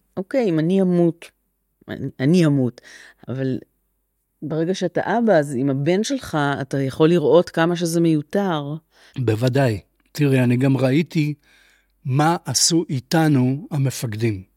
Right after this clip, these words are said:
Speaker 2: הם סיכנו את חיינו בלי שום חשבון. הם רצו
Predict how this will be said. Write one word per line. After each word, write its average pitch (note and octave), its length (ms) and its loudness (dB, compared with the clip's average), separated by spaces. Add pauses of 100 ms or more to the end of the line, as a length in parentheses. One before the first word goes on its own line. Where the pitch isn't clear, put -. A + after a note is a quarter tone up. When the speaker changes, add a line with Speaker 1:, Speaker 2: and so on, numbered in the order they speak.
(880)
Speaker 2:
הם F#3 140 2
סיכנו E3+ 520 0
את - 100 -4
חיינו D3 680 2 (1200)
בלי C#3+ 520 0
שום G3+ 500 2
חשבון. A#2 460 -4 (540)
הם G3+ 200 2
רצו E3+ 680 0